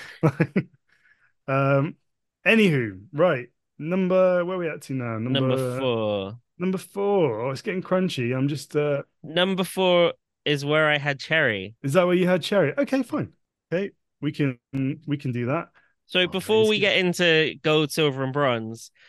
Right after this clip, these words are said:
Speaker 2: can you
Speaker 1: Yes.
Speaker 2: just give me a rundown of, uh, of who's made it and who hasn't so far?
Speaker 1: Okay, so number ten is Eddie Dennis. Number nine is Keno, who, whenever I see or read his name, I hear it in Stu Fulton's voice. Uh,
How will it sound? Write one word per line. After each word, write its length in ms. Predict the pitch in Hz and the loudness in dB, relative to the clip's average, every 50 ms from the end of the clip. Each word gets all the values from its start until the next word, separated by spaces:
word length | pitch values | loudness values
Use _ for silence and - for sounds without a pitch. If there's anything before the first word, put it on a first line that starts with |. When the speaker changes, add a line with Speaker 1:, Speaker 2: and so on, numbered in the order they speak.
| _ - | _ -2
Speaker 2:
can 160 | - 170 156 | 0 2 4
you 60 | 151 | 4
Speaker 1:
Yes. 20 | 147 | 4
Speaker 2:
just 220 | 156 147 - - | 2 0 -2 -2
give 140 | - 165 156 | -2 0 0
me 180 | 160 160 156 | 2 0 2
a 100 | 151 151 | 0 0
rundown 580 | 151 151 160 160 160 156 151 147 143 139 135 139 | 0 0 0 0 0 0 -2 -2 0 0 -2 -2
of, 160 | 135 127 123 | -2 -2 0
uh, 360 | 131 131 131 131 131 131 131 - | 0 0 2 2 2 0 0 0
of 160 | - 131 117 | -2 -4 -2
who's 320 | 143 160 160 156 151 135 | -2 0 0 0 0 -2
made 320 | 135 143 139 135 135 131 127 | -2 0 0 0 0 0 0
it 100 | 123 90 | -2 -4
and 140 | 123 131 131 | -4 -6 -4
who 160 | 143 135 131 | -4 -4 -2
hasn't 400 | 131 135 131 127 123 120 98 110 | -2 -2 -4 -4 -6 -10 -12 -8
so 200 | - 117 110 107 | -6 -6 -6 -6
far? 440 | - - 101 98 101 98 98 107 - _ - | -4 -4 -2 -2 -2 -2 -4 -6 -8 _ -8
Speaker 1:
Okay, 360 | 120 107 120 101 95 - - _ _ | -6 -6 -6 -8 -8 -12 -16 _ _
so 440 | - - - 147 135 135 139 135 135 135 - _ _ _ _ _ _ _ _ _ _ _ _ | -14 -2 0 2 2 2 2 0 -2 -4 -8 _ _ _ _ _ _ _ _ _ _ _ _
number 200 | - 135 147 151 | -4 -2 -2 -2
ten 280 | 151 - - 160 160 156 | -2 0 0 2 4 4
is 120 | 156 135 | 4 4
Eddie 220 | 143 139 127 123 113 | 2 0 0 -2 -4
Dennis. 500 | 113 113 110 101 95 92 - - - - _ _ _ _ _ _ _ _ _ _ _ _ | -6 -6 -8 -8 -10 -12 -14 -16 -18 -20 _ _ _ _ _ _ _ _ _ _ _ _
Number 220 | - 120 113 113 120 | -6 -4 -4 -2 -2
nine 320 | 123 131 135 135 127 120 | -2 0 0 0 0 -2
is 120 | 113 110 | -4 -6
Keno, 500 | - - - 131 120 113 98 95 95 90 - _ _ _ _ _ _ _ _ _ _ _ _ _ _ _ _ _ _ _ - | -8 -8 -6 -6 -4 -4 -6 -8 -10 -14 -16 _ _ _ _ _ _ _ _ _ _ _ _ _ _ _ _ _ _ _ -8
who, 320 | - 127 123 123 120 131 - _ _ - | -4 -4 -2 -2 -4 -6 -8 _ _ -16
whenever 520 | 151 131 131 139 147 156 156 151 160 151 | -10 -4 0 0 2 2 2 2 2 2
I 80 | 139 135 | 2 0
see 300 | 131 - - 165 147 139 | -2 -2 -2 0 0 2
or 140 | 131 123 117 | 0 0 -2
read 200 | 120 123 120 110 | -2 -4 -4 -4
his 200 | 110 110 98 117 | -6 -6 -6 -6
name, 240 | 120 113 107 104 | -6 -4 -4 -4
I 80 | 101 104 | -6 -6
hear 260 | 95 98 117 113 107 | -6 -4 -4 -4 -4
it 20 | 104 | -6
in 80 | 101 | -8
Stu 240 | 98 - - 117 107 | -10 -8 -8 -8 -8
Fulton's 440 | - - 110 107 101 - 98 95 87 | -8 -6 -8 -8 -8 -10 -12 -14 -14
voice. 320 | 90 95 90 90 - - _ _ - - - _ _ _ _ _ - _ _ | -14 -16 -16 -16 -18 -20 _ _ -20 -20 -20 _ _ _ _ _ -20 _ _
Uh, 440 | - 127 131 127 127 127 123 123 131 | -4 -2 0 0 0 0 0 -2 -4